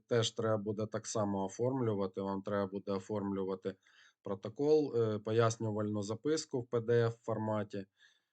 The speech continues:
І окремо на, е, окремо треба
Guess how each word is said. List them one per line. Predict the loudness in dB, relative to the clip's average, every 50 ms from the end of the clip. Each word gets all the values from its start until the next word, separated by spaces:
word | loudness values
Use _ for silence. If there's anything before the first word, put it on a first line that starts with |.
| _ _ _ _ _
І | -4 -2 0 4 4 6 6
окремо | 6 4 4 2 4 4 4 4 4 4 4 4 2 2 -2 -4
на, | -4 -2 0 2 2 2 2 2 2 0 0 0 -2
е, | -2 -4 -8 _ _ -20 -20 -20 -20 -20 -12 -12 -12
окремо | -8 -6 -4 -4 -2 -2 -2 -4 -4
треба | -4 -2 -2 -2 -2 -4